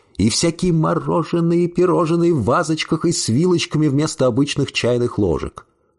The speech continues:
Мамин старый знакомый, видя Мишину увлечённость приёмом пищи, не отвлекал его от процесса.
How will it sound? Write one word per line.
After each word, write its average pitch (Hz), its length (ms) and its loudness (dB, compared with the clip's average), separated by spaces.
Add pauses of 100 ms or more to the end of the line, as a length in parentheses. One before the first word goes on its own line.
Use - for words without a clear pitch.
(460)
Мамин 76 400 -2
старый 73 340 -2
знакомый, 73 680 -2 (460)
видя 165 340 2
Мишину 156 460 2
увлечённость 139 640 0
приёмом 123 420 2
пищи, 214 360 0
не 190 120 2
отвлекал 214 560 0
его 95 220 2
от 90 100 -2
процесса. - 640 -2